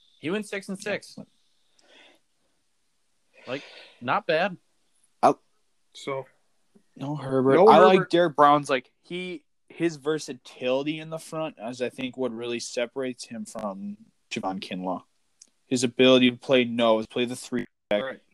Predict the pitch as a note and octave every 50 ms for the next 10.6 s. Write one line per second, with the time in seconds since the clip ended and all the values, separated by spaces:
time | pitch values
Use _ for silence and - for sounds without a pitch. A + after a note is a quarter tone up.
0 | _ - B2 B2 B2 B2 B2 B2 A#2+ A2+ - - B2+ A#2 G#2+ - - A#2 - -
1 | A#2+ A#2+ A#2 A#2 B2 A#2+ A#2+ - B2 A#2 A2+ A#2 A#2+ A#2 A2+ A2+ A2 - - -
2 | A2 G2+ G2 - - - A2 G#2+ G#2 G2+ - - - G#2+ - - A#2 - - G#2+
3 | G2+ F#2+ - - _ _ _ _ _ _ _ _ _ _ _ _ _ _ _ _
4 | _ _ _ _ _ _ _ _ _ _ _ _ _ _ _ _ _ _ _ _
5 | _ _ _ _ _ _ _ _ - - - _ _ _ _ _ _ _ _ _
6 | _ _ _ _ _ _ _ _ _ C#3+ D3 - - _ _ _ _ _ _ -
7 | E3+ G3+ A3 C4 C#4 - - - - F3 A3+ B3+ C4+ C4 C#4 C4 A3+ G#3 - F#3
8 | F#3 F#3 - - - - D3 D3+ D3 - - D#3 D3 - - D#3 D3 C3 - C3
9 | C3 B2+ C3 - - - D3+ D#3 D#3+ D3 B2 B2 A#2+ A#2+ A#2+ - - A2+ G#2 -
10 | A2+ A#2+ C3 C3+ C3+ C3 C3+ C#3 D3 C#3 C3